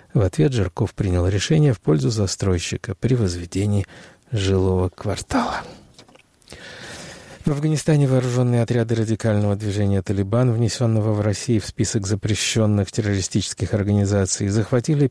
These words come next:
первую за много лет столицу провинции, город Зарандж. Это администра-,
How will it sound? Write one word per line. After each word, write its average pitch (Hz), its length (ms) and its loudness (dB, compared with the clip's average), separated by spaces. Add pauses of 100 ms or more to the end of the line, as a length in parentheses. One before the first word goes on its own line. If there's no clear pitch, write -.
первую 147 440 4
за 127 120 2
много 127 260 0
лет 120 200 0
столицу 123 420 -2
провинции, 127 560 2
город 104 380 0 (160)
Зарандж. 107 800 2 (540)
Это 131 360 0
администра-, 98 640 -2